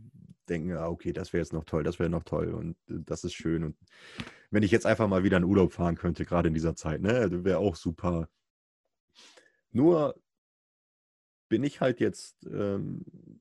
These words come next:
durch diese Erfahrung, klar, ich meine, leider ist das halt so, dass man irgendwie extreme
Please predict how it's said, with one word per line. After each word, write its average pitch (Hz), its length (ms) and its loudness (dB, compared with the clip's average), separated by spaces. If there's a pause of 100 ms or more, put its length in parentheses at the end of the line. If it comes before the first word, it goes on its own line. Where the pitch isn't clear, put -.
(520)
durch 165 160 6
diese 92 240 4
Erfahrung, 82 440 4
klar, 104 380 2
ich 87 140 -10
meine, 90 320 0 (180)
leider 117 500 4
ist 113 140 -4
das 117 160 -2
halt 135 140 0
so, 82 120 -4
dass 85 160 -6
man 90 200 -2
irgendwie 90 440 -2
extreme 95 720 0